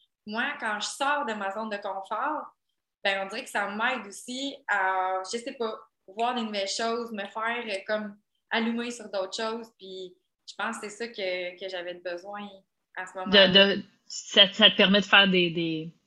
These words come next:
Speaker 2: je vais le dire en anglais, là, des updates, en fait, là. Tu sais, c'est comme si de te remettre à jour. <laughs>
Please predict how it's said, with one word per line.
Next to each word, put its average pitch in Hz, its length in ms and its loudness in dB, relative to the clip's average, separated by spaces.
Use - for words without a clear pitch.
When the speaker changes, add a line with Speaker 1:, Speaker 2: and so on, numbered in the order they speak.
Speaker 2:
je 180 60 -4
vais 185 80 6
le 175 40 2
dire 185 100 6
en 185 100 8
anglais, 180 240 6
là, 214 100 8
des 190 160 10
updates, 185 420 6
en 185 140 4
fait, 220 260 -2
là. 220 140 0
Tu - 80 -10
sais, 208 120 6
c'est 202 140 -2
comme 190 220 4
si 262 200 -6
de 202 140 8
te 214 120 8
remettre 214 440 10
à 208 120 10
jour. 214 380 6
<laughs> - 40 4